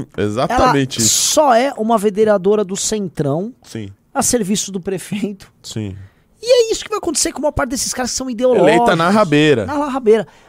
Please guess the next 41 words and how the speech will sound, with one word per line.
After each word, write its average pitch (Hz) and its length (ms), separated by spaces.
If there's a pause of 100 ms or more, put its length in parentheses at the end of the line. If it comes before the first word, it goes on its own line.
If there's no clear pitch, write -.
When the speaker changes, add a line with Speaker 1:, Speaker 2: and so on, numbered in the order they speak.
Speaker 2:
É 277 120
isso 302 100
que - 40
vai 339 80
acontecer 269 260
com 240 60
esses - 200
caras. - 520 (520)
Sem 285 340
ter 240 120
a 240 40
referência 180 540
do 135 100
mito, 147 340
porque 190 180
esses - 160
caras 226 340
nem 254 160
sequer 240 280
são 220 220
antipetistas. 180 680 (100)
Speaker 1:
Sim. 113 180
Speaker 2:
Eu 226 100
vejo 277 220
os 285 100
materiais, 208 380
eu 202 60
fico - 140
procurando 214 480
material 156 680 (200)
anti-P 175 460
T 165 340 (1120)
ba-, 156 400 (200)
brabo 165 640 (1040)
nas 269 200
redes 226 300
vindo 240 180
dos 262 140
candidatos. 262 320
Não 339 240
há. 359 220